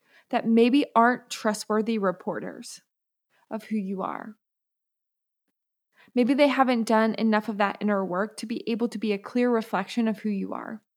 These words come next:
And if that's the case, I invite you to also explore who are those accurate mirrors,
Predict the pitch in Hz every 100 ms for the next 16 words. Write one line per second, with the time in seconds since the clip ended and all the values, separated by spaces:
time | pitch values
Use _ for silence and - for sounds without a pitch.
0 | _ _ _ _ _ _ _ _ _ _
1 | _ _ _ _ - - 254 254 247 277
2 | - 330 - 190 208 - - - _ _
3 | _ _ _ _ - 269 254 262 - 311
4 | 320 - 277 311 277 - - 226 233 277
5 | 311 277 359 240 202 - 196 196 202 185
6 | - - 220 214 196 - - 247 247 -